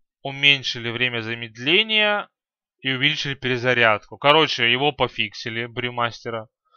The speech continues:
И так его редко. Ему лучше бы ульту пофиксили, потому что у него самое геморройное — это только ульта. Дальше идет, а, Бристбэк. Бриствебэк. Или просто говоря, ежик. Урон от наложения Квелик Спрей.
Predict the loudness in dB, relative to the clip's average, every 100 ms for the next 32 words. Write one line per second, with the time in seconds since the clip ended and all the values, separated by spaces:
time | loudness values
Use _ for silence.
0 | _ _ -6 -2 0 2 2 2 0 -6
1 | -8 -6 -2 2 2 2 0 -2 -2 -2
2 | -4 -6 -4 -6 -8 -10 -8 -6 -6 -4
3 | 0 0 2 0 0 2 2 2 -4 -8
4 | -12 -10 -12 -10 -6 -8 _ _ _ _
5 | _ _ 8 8 10 4 -2 2 2 4
6 | 2 2 -2 -4 -6 -8 -4 -4 -4 -10
7 | -20 _ _ -12 -6 -6 -6 -8 -8 -4
8 | -6 -6 -18 -16 -18 _ _ _ _ _
9 | -4 -2 0 -4 -2 -2 -2 -2 -6 -8
10 | -14 _ _ _ _ _ _ _ _ _
11 | _ _ _ _ _ _ _ _ _ _
12 | _ _ _ _ _ _ _ _ _ _
13 | _ _ _ -6 0 2 2 0 -2 -2
14 | -2 -4 -4 -4 -6 -4 -4 -6 -8 -6
15 | -6 -10 -14 -8 -6 -6 -8 -14 _